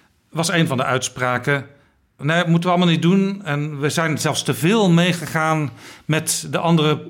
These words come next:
partijen. Mensen kunnen de S P niet meer onderscheiden van de anderen. Wij moeten weer de middelvinger van de Nederlandse politiek worden."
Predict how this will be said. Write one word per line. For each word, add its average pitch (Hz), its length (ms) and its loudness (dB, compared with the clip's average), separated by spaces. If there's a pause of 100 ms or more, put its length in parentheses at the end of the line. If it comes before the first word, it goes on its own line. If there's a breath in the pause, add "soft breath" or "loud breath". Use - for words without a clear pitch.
(140)
partijen. 156 760 0
Mensen 165 240 -2
kunnen 156 360 2
de 160 120 -2
S - 60 -6
P 156 120 -2
niet 139 140 0
meer 143 100 -6
onderscheiden 180 560 -2
van 180 120 2
de 160 60 0
anderen. 156 360 0 (160 loud breath)
Wij 143 120 -2
moeten 170 260 4
weer 156 340 -2 (120)
de 127 140 -2
middelvinger 175 880 2
van 165 160 -2
de 151 80 2
Nederlandse 156 460 0
politiek 156 400 0
worden." 107 340 -2